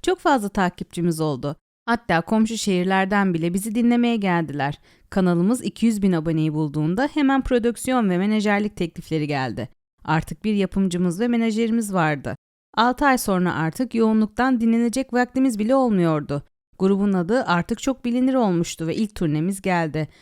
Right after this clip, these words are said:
Hayranlar, konserler, imzalar, harika bir iki yıldı.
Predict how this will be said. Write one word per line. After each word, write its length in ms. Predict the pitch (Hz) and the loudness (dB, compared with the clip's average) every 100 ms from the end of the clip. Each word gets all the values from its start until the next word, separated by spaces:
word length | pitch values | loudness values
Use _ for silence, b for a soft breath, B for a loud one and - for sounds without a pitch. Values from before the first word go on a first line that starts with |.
| b | b
Hayranlar, 840 | - 196 190 190 185 185 180 185 | -2 0 2 2 2 2 0 -2
konserler, 840 | - 170 165 - 185 185 185 185 185 | -2 -2 -2 -2 -2 0 0 0 -2
imzalar, 760 | 175 180 170 185 185 190 190 190 | -2 -2 0 0 0 0 0 0
harika 680 | 175 175 170 175 - 220 | -2 -2 0 -2 -2 -2
bir 120 | 254 240 | -2 -2
iki 300 | 240 - 233 | -6 -4 0
yıldı. 420 | 196 156 156 | 0 -2 -4